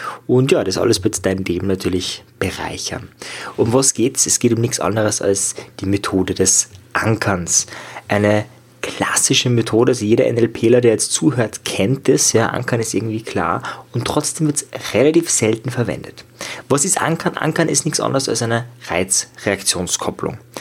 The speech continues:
Das heißt, ein Reiz löst irgendeinen Zustand in dir aus. Ja, das kann sein Wut, das kann sein Trauer, das kann sein Freude, das kann sein Euphorie, das kann sein Reichtum,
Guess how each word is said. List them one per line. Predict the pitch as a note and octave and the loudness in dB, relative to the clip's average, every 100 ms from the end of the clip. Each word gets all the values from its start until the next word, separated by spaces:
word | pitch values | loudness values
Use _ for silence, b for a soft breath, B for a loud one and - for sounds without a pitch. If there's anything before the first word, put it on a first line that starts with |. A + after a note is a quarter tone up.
| B B B B | B B B B
Das | - - | -4 -2
heißt, | A2+ G3 - - - | 2 2 2 -2 -4
ein | G2+ | 0
Reiz | G2+ G#2 - - - | 2 0 0 0 2
löst | A2+ C3 D3 - | 4 6 4 2
irgendeinen | - - D3 C#3+ D3 - - | 2 4 2 2 0 -4 -6
Zustand | - F#3+ D#3 - G#2+ | 2 4 4 2 0
in | G2 | 0
dir | F#2+ G1+ | 0 0
aus. | - - | 0 0
Ja, | C#3+ | 2
das | C3 - | 2 0
kann | G#2 | -2
sein | G2+ - F2 G2+ G2+ - | -2 0 2 0 -2 2
Wut, | F#3 G#3+ - | 2 2 2
das | A2+ - | 0 0
kann | G2+ | -2
sein | G2+ G2 G2+ | 0 0 0
Trauer, | - - C2 | 0 2 4
das | - - | 2 0
kann | - | -2
sein | G#2 F#2+ | 0 0
Freude, | F#2+ F2+ - F#2+ A#2 | -2 -4 0 2 4
das | G2 - | 2 0
kann | G#2+ | -4
sein | G#2 F#2+ | -2 0
Euphorie, | F2 F#2 - F#2+ C3+ D3 | 2 2 0 0 2 4
das | - | 2
kann | - | 0
sein | F2 G#2 F#2+ | 0 0 0
Reichtum, | - - - - - - D3 C#3+ C3 | -2 0 0 0 -4 -2 0 0 0